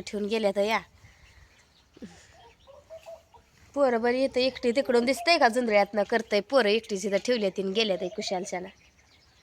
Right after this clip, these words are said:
पोरांना घेऊन जाय झाडाखाली. पिपरीचं झाड मस्त मोठं आहे तो का तिकडं.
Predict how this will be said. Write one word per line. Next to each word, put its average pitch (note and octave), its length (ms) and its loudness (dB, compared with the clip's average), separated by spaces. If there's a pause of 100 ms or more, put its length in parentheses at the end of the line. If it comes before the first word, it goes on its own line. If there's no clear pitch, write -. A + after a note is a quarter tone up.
(200)
पोरांना G3+ 440 2
घेऊन A#3 240 -2
जाय A#3 240 6
झाडाखाली. G#3+ 440 2
पिपरीचं B3 420 0
झाड C4 220 2
मस्त C4+ 220 2
मोठं D4 220 4
आहे G3+ 120 4
तो A3 60 -2
का A3 80 0
तिकडं. G#3+ 260 -6